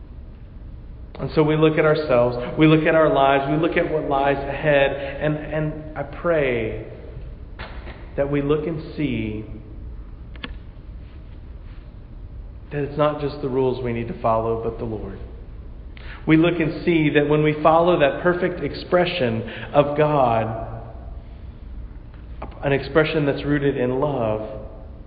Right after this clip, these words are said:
then we witness to the hope and love of healing, which is what we want the most.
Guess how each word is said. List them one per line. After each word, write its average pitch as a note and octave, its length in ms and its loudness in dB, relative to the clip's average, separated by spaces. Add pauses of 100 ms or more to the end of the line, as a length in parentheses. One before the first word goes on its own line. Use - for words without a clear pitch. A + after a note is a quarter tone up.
(400)
then D#3 160 4
we D#3+ 100 8
witness E3 540 4
to D#3 80 4
the D3 100 2
hope D3 300 2
and C#3 200 -2
love C3 280 4 (280)
of - 420 -4
healing, G#2+ 540 -4 (1500)
which D3 180 -2
is D3 140 -2
what E3 180 4
we D#3+ 80 2
want C3 460 0
the C3 60 -2
most. G2+ 600 -6